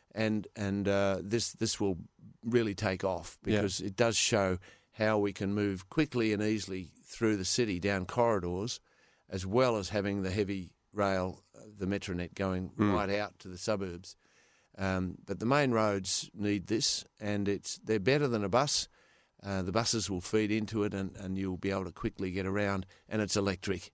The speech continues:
Speaker 2: Yeah.
Speaker 1: and solar, therefore,
Speaker 2: Mm.
Speaker 1: could be, uh, running these trams. So that's the kind of future we could have. It, it's, uh, it's not, um, hard to imagine now, and it is certainly, um, one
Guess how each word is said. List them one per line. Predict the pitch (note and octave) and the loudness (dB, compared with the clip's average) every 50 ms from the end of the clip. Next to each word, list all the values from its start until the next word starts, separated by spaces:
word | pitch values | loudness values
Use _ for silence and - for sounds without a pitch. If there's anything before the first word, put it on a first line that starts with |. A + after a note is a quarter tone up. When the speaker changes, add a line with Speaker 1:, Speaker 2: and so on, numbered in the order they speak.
| - | -4
Speaker 2:
Yeah. | - G2+ F#2+ F#2 | 0 2 2 2
Speaker 1:
and | F#2+ F2 | 2 0
solar, | - - A2 F#2 F2 F2 E2+ F2 F2 | 0 0 2 2 2 0 0 -2 -4
therefore, | E2+ D#2 G2 F#2 F2+ - - F2+ E2+ D#2 - - - - | -4 -4 -2 -2 -2 -2 -2 -4 -4 -4 -8 -12 -6 0
Speaker 2:
Mm. | - G2+ G2+ F#2+ E2 - | 2 2 2 2 0 -2
Speaker 1:
could | - - F2+ D#2+ - | -4 -8 -8 -6 -2
be, | F#2+ F#2 F2+ F2+ F2 - - _ _ - - - | -2 -2 -2 -2 -4 -8 -10 _ _ -20 -16 -12
uh, | F#2 F2+ F2+ | -10 -8 -4
running | G#2+ G2+ G#2+ G#2+ G2+ G2 F#2 F2 F2+ F2+ | 0 2 2 2 2 2 0 0 0 0
these | F2+ F#2 F2+ F2 - | 0 0 0 -2 -2
trams. | - - A2+ G2+ F#2+ F2 E2 F2+ - - _ _ _ - - - _ _ _ | -4 -2 -2 -2 -2 -2 -6 -10 -14 -18 _ _ _ -20 -20 -20 _ _ _
So | - - C#3 | 2 4 6
that's | D3+ F3+ F#3+ - - | 6 6 6 4 2
the | - D3+ | 0 0
kind | - - - - C#3+ D#3 D#3+ D#3+ | 0 0 2 4 6 6 6 4
of | D#3 B2+ | 2 2
future | - - D#3+ D#3 - - D#3 | 4 4 4 4 4 2 2
we | C3 C3+ C3 | 2 2 2
could | - C3+ A#2+ | 2 2 2
have. | B2+ C#3+ D3+ F3 E3 - - | 4 4 2 2 0 -2 -2
It, | - C#3+ B2+ - - - | -2 -2 -2 -2 -4 -2
it's, | - C#3 A#2 - - - - - | -2 -2 -2 0 -2 0 2 4
uh, | B2+ A#2+ A#2 A2+ G2 - | 4 4 4 4 2 0
it's | A2+ A2+ - - | -2 -2 0 2
not, | C3+ C3+ C#3+ - - - - _ _ _ _ _ _ - | 2 2 2 2 0 -6 -20 _ _ _ _ _ _ -4
um, | A#2 A2+ A2+ A2+ A2 A2 G2+ - - - | 0 0 2 2 2 0 -2 -6 -6 0
hard | G#2 B2 A#2+ B2 G#2+ | 2 4 4 4 4
to | A#2+ A#2+ | 2 2
imagine | A2 A#2 B2+ C#3 B2+ B2 C#3 C#3+ C#3+ | 4 4 4 4 2 2 2 2 4
now, | C#3 C#3+ D3 D#3+ E3+ D#3 - - - - - - _ _ _ - | 4 4 4 2 0 -2 -8 -18 -20 -20 -20 -20 _ _ _ 0
and | A#2 A#2 | 2 4
it | A2+ A2 | 4 4
is | B2+ C3 A#2 - | 4 4 4 4
certainly, | - - - C#3+ C#3+ C3 - A2 G#2 G#2 G2+ G2+ F#2+ - - - - - - _ _ _ _ - | 4 6 6 6 6 4 2 0 0 0 0 0 -2 -6 -12 -20 -20 -20 -20 _ _ _ _ -4
um, | A2 G2 G2 G2 F#2+ F#2+ F#2 - - - | 0 0 2 2 2 0 -2 -4 -6 -6
one | - G#2+ G#2+ G#2 G2+ G2+ G2 G2+ - - | -2 2 4 4 4 2 0 -2 -4 -8